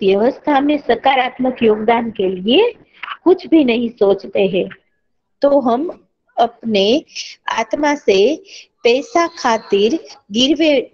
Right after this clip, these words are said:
रख देते हैं कि हमें अपने देश में गंदगी है, बहुत सारे, अ, इधर उधर की यहाँ की व्यवस्था ठीक नहीं है, तो चलो हम दूसरे देश में चले जाते हैं। जब दूसरे देश में चले जाते हैं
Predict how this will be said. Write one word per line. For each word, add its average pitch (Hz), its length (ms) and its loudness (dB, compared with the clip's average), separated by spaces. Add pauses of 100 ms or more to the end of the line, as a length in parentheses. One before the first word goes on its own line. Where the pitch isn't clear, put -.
रख 208 280 -4
देते 190 380 0
हैं 185 240 -6 (440)
कि 254 160 0
हमें 240 340 -2
अपने 233 320 -2
देश 202 340 0
में 190 240 -6
गंदगी 220 500 0
है, 196 320 2
बहुत 220 460 0
सारे, 202 380 0 (420)
अ, 208 320 2
इधर 240 280 2
उधर 226 320 0
की 240 140 -8
यहाँ 214 260 0
की 220 160 -6
व्यवस्था 202 540 0
ठीक 214 320 -6
नहीं 202 260 -4
है, 196 220 0
तो 208 80 -2
चलो 247 300 0
हम 247 200 -2
दूसरे 254 300 -2
देश 233 300 0
में 226 100 -6
चले 226 260 2
जाते 214 420 0
हैं। 214 120 -4 (500)
जब 285 140 2
दूसरे 220 400 0
देश 320 260 0
में 320 100 -4
चले 285 280 0
जाते 214 420 -2
हैं 196 340 2